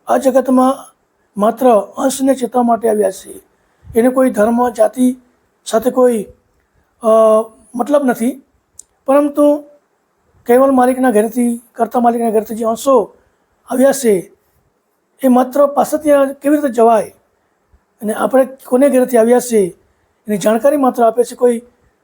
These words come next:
જાત કે ધર્મ કે પક્ષપાત પાડતા નથી. કોઈ પણ ધર્મના લોકો આ જ્ઞાન જાણી શકે છે, સાંભળી શકે છે, વાંચી શકે છે અને જે પરમ ગુરુના જ્ઞાનને જે જાણે,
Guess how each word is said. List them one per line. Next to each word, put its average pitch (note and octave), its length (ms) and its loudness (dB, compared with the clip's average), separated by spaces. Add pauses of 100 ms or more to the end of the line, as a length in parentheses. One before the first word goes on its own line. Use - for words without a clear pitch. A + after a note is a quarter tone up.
(240)
જાત A3 340 0
કે A#3 80 -8
ધર્મ G#3 280 -2
કે A3+ 80 -6
પક્ષપાત A3 480 -6 (320)
પાડતા G#3+ 280 -2
નથી. C4 380 0 (640)
કોઈ C#4 180 0
પણ D#4+ 200 2
ધર્મના B3+ 380 2
લોકો A#3+ 440 0 (320)
આ A3 80 2
જ્ઞાન A3+ 320 0
જાણી A3 260 0
શકે B3+ 280 -2
છે, C4+ 260 0 (360)
સાંભળી G#3 320 0
શકે B3+ 280 2
છે, C4+ 300 0 (300)
વાંચી G#3+ 220 -2
શકે C4 320 0
છે C#4 320 0 (360)
અને C#4+ 420 0 (1160)
જે B3+ 500 0 (440)
પરમ D4+ 220 2
ગુરુના C#4 400 2
જ્ઞાનને - 1200 -4
જે A#3 180 0
જાણે, A3+ 460 0